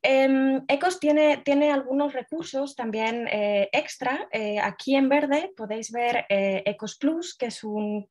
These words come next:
cuadernito de autoaprendizaje que tiene algunos ejercicios para complementar los artículos de la revista.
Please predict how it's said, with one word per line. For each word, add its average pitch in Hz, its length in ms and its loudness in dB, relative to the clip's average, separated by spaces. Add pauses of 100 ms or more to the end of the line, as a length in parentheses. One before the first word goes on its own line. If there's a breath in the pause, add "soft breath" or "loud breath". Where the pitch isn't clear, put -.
(220)
cuadernito 240 760 2
de 226 80 2
autoaprendizaje 214 960 -2
que 202 120 -8
tiene 202 340 0
algunos 202 420 -4
ejercicios 208 840 -2 (800 loud breath)
para 269 200 2
complementar 202 600 0
los 208 180 -6
artículos 196 460 -4
de 190 80 0
la 175 100 0
revista. 254 640 -2